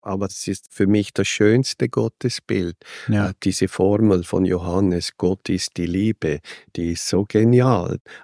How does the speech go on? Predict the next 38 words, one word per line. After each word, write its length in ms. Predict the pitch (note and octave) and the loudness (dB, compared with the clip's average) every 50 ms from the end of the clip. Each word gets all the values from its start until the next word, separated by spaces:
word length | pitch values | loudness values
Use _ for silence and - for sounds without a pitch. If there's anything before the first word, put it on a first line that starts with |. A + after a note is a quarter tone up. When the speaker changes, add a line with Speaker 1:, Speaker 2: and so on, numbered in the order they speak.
| _ _ - | _ _ -4
Speaker 1:
Man 180 | F#2+ F#2 F#2+ | -4 -4 -2
kann's 320 | - - F2+ F2+ E2+ - - | -2 0 0 0 0 -2 -4
nicht 220 | F2+ - - - | -4 -2 -2 -2
einfacher 640 | E2 E2 F2+ G#2 G2+ - - A2 A2 - - - A#2 | 0 0 0 -2 -2 0 -2 -2 -2 -2 -4 -4 -4
sagen 500 | - - B2+ B2 B2 B2+ B2 - A#2 A2 | -2 0 0 0 0 0 -2 0 -2 0
und 140 | A2+ A2 A2 | 0 0 -2
nicht 200 | A#2 A#2 - _ | -2 -4 -4 _
genialer. 760 | - A2+ A2 A2+ A#2+ A#2 A2 - - - - - - - - - - - - | 0 0 0 0 0 -2 -2 -4 -4 -6 -6 -8 -8 -10 -12 -12 -14 -4 2
Speaker 2:
Mhm. 260 | - G#2+ F#2+ G2 G2+ G#2 | 2 2 4 2 0 0
Speaker 1:
Und 200 | - F#2+ F#2 F2 | 0 -2 0 2
was 240 | G2 G#2 G#2 - - | 2 2 2 0 -2
es 160 | F#2+ F2+ - | -2 0 0
ausdrückt, 800 | F2+ F2 F2+ G2+ A2 - - - - A2+ A#2+ A#2+ - - - - | 0 0 2 2 0 -2 -2 -2 0 2 2 2 0 -4 -10 -8
ist 200 | - F#2 - - | -8 -8 -6 -6
eben 280 | - - - - G2 F#2+ | -6 -6 -4 -4 -6 -4
auch 300 | F2+ F#2+ G2+ A2 - - _ | -4 -6 -6 -8 -12 -12 _
unglaublich. 880 | - G#2+ G#2+ A2 - B2 C3 A#2+ F2+ D#2 C2+ - - - - - - - - - - - _ | -4 -2 0 0 2 0 0 0 -2 -4 -6 -8 -10 -10 -10 -12 -16 -20 -20 -20 -20 -20 _
Und 420 | - - A2+ G#2+ G#2+ F#2+ - - - - _ | -6 -2 0 0 0 -2 -4 -10 -12 -10 _
wenn 320 | - G#2+ A2+ A2+ A2+ A#2 | 0 2 4 6 6 6
es 200 | A#2+ A2+ - - | 6 4 2 0
also 560 | G2 G2 G#2+ G2 - - A2 G2+ G2 F#2+ F#2+ - - _ | 0 0 0 0 0 -2 0 0 0 -2 -4 -8 -14 _
Gott 240 | - A2 G#2 G#2 - _ - | -4 -4 -4 -4 -6 _ -2
nicht 320 | A2+ A2 G#2 - - - _ _ | 0 0 0 -2 -8 -16 _ _
gibt, 500 | - C#3 C#3+ C#3 A#2 F#2+ - - _ - - _ _ _ _ | 2 4 6 6 4 2 0 -6 _ -20 -20 _ _ _ _
to 100 | - - | -12 -12
be 320 | - - - A2 A2 G#2 F#2+ | -8 -4 -2 0 0 0 0
or 100 | G2 G2 | 0 0
not 240 | F#2+ G2 G2+ A#2 - _ - | 0 -2 -2 -4 -6 _ -4
to 120 | - C3 | -4 -4
be, 420 | B2+ - - D#3 D3 A2 G#2 G2 G2 - - - _ _ _ _ | -2 0 0 0 2 0 -2 -4 -6 -8 -16 -20 _ _ _ _
was 220 | - G#2 G#2+ - | -4 -4 -2 0
ist 260 | - A#2 G#2+ - - - | 0 0 0 -2 -4 0
dann, 380 | - G2+ G#2 A2+ A2+ G#2+ G2+ F2+ | 0 4 4 6 6 6 4 2
wenn 240 | F#2 F2+ F#2+ F#2 | 2 2 2 0
das 360 | - - F2+ G2 A#2+ B2+ - - | 0 0 0 0 -2 -2 2 2
nicht 300 | C3+ C3+ B2+ - - - | 2 2 2 0 0 0
ist, 400 | E3 C#3 G#2 - - - - - | 2 2 0 -2 -6 -8 -6 -6
oder? 300 | G2 F#2+ G2 B2 C#3 | -6 -2 0 0 0